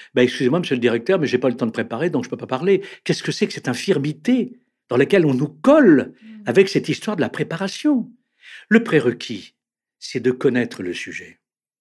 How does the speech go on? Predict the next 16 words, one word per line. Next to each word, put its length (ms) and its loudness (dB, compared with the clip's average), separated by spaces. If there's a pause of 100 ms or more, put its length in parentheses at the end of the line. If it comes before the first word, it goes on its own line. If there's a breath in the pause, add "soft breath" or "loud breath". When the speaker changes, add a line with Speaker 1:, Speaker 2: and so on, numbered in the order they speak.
(840)
Speaker 1:
C'est 160 -6
pas 160 -6
de 80 -10
l'avoir 240 -8
préparé. 460 -14 (880 loud breath)
Or, 160 0
très 160 -4
souvent 380 -2
dans 100 -6
l'entreprise, 720 -10 (460)
si 220 -6
on 80 4
vient 180 2
vous 100 0
chercher, 380 -4
vous, 320 -6